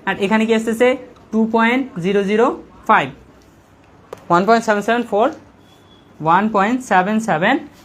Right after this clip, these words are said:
কি আছে তোমাদের? ফোর, সরি, সেভেন ফোর, সেভেন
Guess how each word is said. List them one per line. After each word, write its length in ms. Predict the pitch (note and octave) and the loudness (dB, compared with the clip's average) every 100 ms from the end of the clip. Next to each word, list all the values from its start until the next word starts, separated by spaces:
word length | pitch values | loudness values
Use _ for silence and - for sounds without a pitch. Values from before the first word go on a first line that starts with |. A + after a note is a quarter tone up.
| - | -10
কি 80 | F#3+ | -8
আছে 140 | F#3+ | -6
তোমাদের? 340 | G3+ G#3 A3 F#4+ - - - _ _ _ - _ A3+ G#3+ - - - - - - - - - - - | -4 0 2 0 -2 -20 -20 _ _ _ -20 _ -20 -20 -20 -20 -20 -20 -20 -20 -20 -20 -20 -20 -8
ফোর, 280 | G3 G3 A3 B3 A#3 - - - - - - - - F#3 F#3+ | 0 2 4 2 -2 -14 -20 -20 -20 -20 -20 -20 -20 -8 -4
সরি, 180 | D#3 | -2
সেভেন 400 | D3+ F3+ E3 A3+ A#3 - | 0 2 2 0 -4 -4
ফোর, 320 | F#3 F#3 C4+ - - _ _ - - _ _ - - - - - - - - - - | -2 0 0 -4 -18 _ _ -20 -20 _ _ -20 -20 -20 -20 -20 -20 -20 -20 -8 0
সেভেন 600 | F3 F3 G#3 A3+ A#3+ | 2 2 0 -2 -4